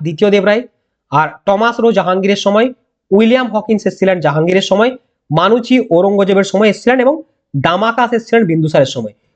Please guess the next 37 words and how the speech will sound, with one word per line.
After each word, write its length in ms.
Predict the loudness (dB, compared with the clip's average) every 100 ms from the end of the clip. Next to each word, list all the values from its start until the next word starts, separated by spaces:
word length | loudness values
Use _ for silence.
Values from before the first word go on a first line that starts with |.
| _
তো 40 | -6 -2
সব 140 | -2 -2
থেকে 140 | 0 0 2
ইম্পর্ট্যান্ট, 380 | 2 0 0 -4 _ _ _
বেশি 300 | -2 0 0
পরীক্ষায় 420 | 2 0 0 -4 0
পড়ে 140 | 0 0
হিউয়েন 240 | 0 0 0
সাং 100 | -2 -2
কার 120 | -4 0
সময় 180 | 0 0
এসেছিল? 240 | 0 -2 -2 -10 _ _ -2
হর্ষবর্ধনের 640 | -2 0 -2 0 -2 -2 -2
সময় 180 | -2 -2
এসেছিল। 220 | -2 -2 -4 -6 _ _ -2
মেগাস্তিনিস 600 | 0 2 -2 -2 -4 -2
কার 120 | -2 0
সময় 160 | 0 0
এসেছিল? 200 | 0 0 0 -6 _ _ -2
এটা 140 | 0 0
হচ্ছে 160 | -2 -2
চন্দ্রগুপ্ত 420 | 0 0 -2 0 0
মৌর্য। 280 | 2 2 0 0 -8 _ -4
আর 80 | -4 -2
ইবন 260 | -2 0 2 0
বতুতা 260 | -2 -2
কার 140 | 0 -2
সময় 140 | -2 -2
এসেছিল? 160 | 0
এটা 120 | 0 0 -2
পরীক্ষায় 320 | -4 -6 -10
পড়ে 160 | -12 -16 _ _ _
মোহাম্মদ 400 | -2 0 0 -2
বিন 140 | -4 -4
তুগলকের 320 | -4 -2 -2 -4
সময়। 220 | -8 -12 _ _
তো 40 | _